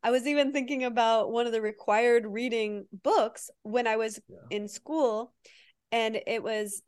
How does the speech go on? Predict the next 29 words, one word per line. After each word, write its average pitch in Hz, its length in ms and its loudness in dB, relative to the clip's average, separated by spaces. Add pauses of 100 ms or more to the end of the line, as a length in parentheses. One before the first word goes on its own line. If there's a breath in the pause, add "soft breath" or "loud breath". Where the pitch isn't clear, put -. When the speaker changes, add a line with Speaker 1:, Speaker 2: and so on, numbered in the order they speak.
(120)
Speaker 1:
by 233 260 -2
Steinbeck, 240 800 0
which, 285 200 -2
you 403 300 -2
know, 277 140 0
he's 285 180 -2
a 285 60 -2
very 330 340 0 (160)
wonderful 254 420 -2
classic 214 520 -4 (520 soft breath)
A-, - 160 -4
American 226 400 0
literature, 220 500 -2 (260 soft breath)
but, - 260 2 (320)
you 302 80 0
know, 254 100 4
it 214 80 4
was 262 140 -2
called 247 240 -2
Cannery 262 500 0
Row. 220 440 2 (280 soft breath)
But 269 140 6
when 330 140 2
I 339 60 2
was 311 180 -2
thinking 392 420 0
about 233 500 4 (180)
that 214 220 0
book, 240 380 2